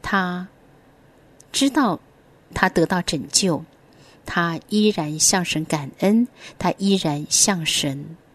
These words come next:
祷告。上帝是他的拯救者、保护者和供应者。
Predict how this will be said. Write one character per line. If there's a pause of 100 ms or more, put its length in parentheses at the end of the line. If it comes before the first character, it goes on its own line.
(100)
祷 (100)
告。 (1040)
上
帝
是
他
的
拯
救
者、
保
护
者
和 (160)
供
应
者。